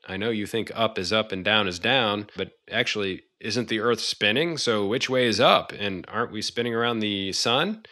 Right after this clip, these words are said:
So now which way is up?" <laughs> It's, you know, it asks these questions. It, the right hemisphere will say, "Trees don't fall." The left hemisphere will say, "Yeah, trees fall. Uh, when they get old, they fall down." Uh,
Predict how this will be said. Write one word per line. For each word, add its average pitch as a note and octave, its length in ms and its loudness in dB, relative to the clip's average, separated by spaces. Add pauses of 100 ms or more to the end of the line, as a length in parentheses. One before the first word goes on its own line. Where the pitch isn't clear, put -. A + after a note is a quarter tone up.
(360)
So - 160 -4
now C#3 240 4
which G#2+ 180 0
way G#2 140 2
is F#2+ 140 0
up?" F2+ 240 0
<laughs> B2 180 0
It's, C#3+ 300 4
you C3 80 6
know, C3+ 140 6 (340)
it A2+ 120 4
asks B2+ 220 6
these G#2+ 160 -2
questions. A2+ 500 0
It, - 400 -4
the G2+ 120 -2
right A#2 200 4
hemisphere G#2+ 520 2
will F#2+ 80 0
say, G2 360 0 (140)
"Trees F#3+ 320 0
don't G2 260 -2
fall." F#2 500 0 (460)
The F#2 140 -6
left A2 240 -2
hemisphere G2 500 -2
will F#2 120 -2
say, F#2 460 0 (160)
"Yeah, A2+ 360 4
trees D3 340 0
fall. D#3+ 500 2 (380)
Uh, G2 200 -4
when G#2 160 -2
they G2+ 180 -2
get F#2 420 -4
old, C3 280 2
they G2+ 160 -2
fall G#2+ 280 0
down." G#2+ 480 -2
Uh, G2+ 140 -12